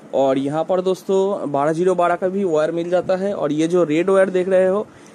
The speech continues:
ये दो सौ बीस वोल्ट का है और ये बारह जीरो बारह का है, ठीक है। ये ब्लू और ग्रीन है और ये रेड दो सौ बीस वोल्ट का है। तो चलिए पहले इसको, आ, मैं दिखा देता हूँ आप लोगों को वोल्टेज को टेस्ट करके,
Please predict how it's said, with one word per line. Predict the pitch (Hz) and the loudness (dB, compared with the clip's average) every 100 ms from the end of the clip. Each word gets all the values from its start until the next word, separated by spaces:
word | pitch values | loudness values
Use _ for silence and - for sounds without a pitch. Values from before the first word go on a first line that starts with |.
| - | -6
ये | 165 | -2
दो | 156 151 | 2 2
सौ | 165 | 0
बीस | 156 170 170 | -2 -4 -2
वोल्ट | 196 196 | -2 0
का | 202 | -2
है | 185 196 | 0 -2
और | - 151 143 | -2 0 0
ये | 139 185 - - - - - | 0 -2 -4 -14 -20 -20 -6
बारह | 143 151 | 0 0
जीरो | 156 156 147 | 2 2 2
बारह | 135 127 | 0 -2
का | 120 | -6
है, | 123 127 | -8 -10
ठीक | - 226 226 | -8 -6 -6
है। | |
ये | 156 156 | -4 -4
ब्लू | 151 160 180 | -2 0 2
और | 160 | 2
ग्रीन | 143 135 120 | 0 -6 -8
है | 107 - - - - - - - - - | -10 -18 -20 -20 -20 -20 -20 -20 -18 -4
और | 143 | -2
ये | 151 170 | 2 2
रेड | 160 175 196 | 2 0 0
दो | 156 | 0
सौ | 147 160 | 0 -2
बीस | 143 139 | -2 -2
वोल्ट | 147 135 | -4 -4
का | 127 | -8
है। | 120 110 - - - - - - - - - - | -12 -16 -20 -20 -20 -16 -16 -16 -20 -20 -10 -6
तो | |
चलिए | 151 196 254 | -2 0 0
पहले | 269 220 226 | 0 0 2
इसको, | 233 220 - 214 214 214 - - - | 2 0 0 2 4 2 -4 -20 -8
आ, | 151 156 151 156 151 - 160 | -4 0 0 -2 -4 -10 -4
मैं | 160 160 160 151 | 0 2 0 -2
दिखा | 147 190 | -4 -2
देता | 190 196 196 | 0 0 0
हूँ | 196 | 0
आप | 185 180 | -2 -2
लोगों | 180 180 | -2 -2
को | 190 165 | -4 -2
वोल्टेज | 156 151 170 | -2 -4 -4
को | - | -6
टेस्ट | 165 165 - | -4 -4 -2
करके, | 214 196 160 | -4 -4 -6